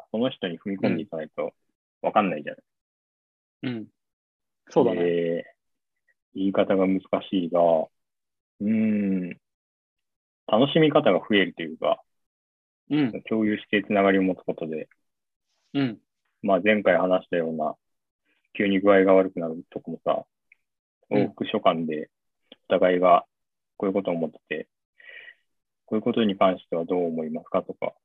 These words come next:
Speaker 1: そういう
Speaker 2: うん。
Speaker 1: 対話が生まれるじゃん、やっぱり。
Speaker 2: うん。
Speaker 1: そういうなんか体験をね、もっと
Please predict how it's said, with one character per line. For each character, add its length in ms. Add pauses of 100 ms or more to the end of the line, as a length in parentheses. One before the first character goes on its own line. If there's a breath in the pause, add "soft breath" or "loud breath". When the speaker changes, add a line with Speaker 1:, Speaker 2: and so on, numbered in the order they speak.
(220)
Speaker 1:
そ 140
う 60
い 220
う 200
Speaker 2:
う 80
ん。 140 (340)
Speaker 1:
対 180
話 120
が 100
生 60
ま 140
れ 120
る 120
じ 60
ゃ 20
ん、 20
や 20
っ 20 (220)
ぱ 80
り。 60 (920)
Speaker 2:
う 80
ん。 180 (1800)
Speaker 1:
そ 80
う 40
い 400
う 40
な 100
ん 40
か 120
体 200
験 240
を 60
ね、 320 (640)
も 100
っ 20 (120)
と 240